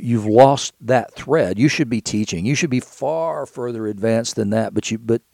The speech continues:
because you've got the elementary principle wrong, then you can't teach at all." He says, "You need milk, not solid food, for everyone who lives on milk is unskilled in the work of,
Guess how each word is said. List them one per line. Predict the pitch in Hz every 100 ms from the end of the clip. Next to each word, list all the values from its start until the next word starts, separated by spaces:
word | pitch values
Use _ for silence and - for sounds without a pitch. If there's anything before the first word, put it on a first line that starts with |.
| 113
because | 110 - - 185 143
you've | 139 123
got | 135 135
the | 123
elementary | 135 135 120 131 143 131 117
principle | - 147 160 - 113 110
wrong, | 104 139 131 85 120 131 _ _ _ _ - _ _ _ _ _ _ _ _ -
then | 127 123
you | 135
can't | - 131 -
teach | - 120 -
at | 101
all." | 139 - - - _ _ _ _ _ _ _ _ _
He | -
says, | 113 110
"You | 120 160
need | 120 87
milk, | 101 123 64 57 - -
not | 113 -
solid | - 123 120 90
food, | - 135 120
for | 123
everyone | 117 117 107
who |
lives | 104 120 101
on | 92 107
milk | 170 110 110
is | 98
unskilled | - 120 98 - - 214 113 123
in | 117
the |
work | 113 120 -
of, | 110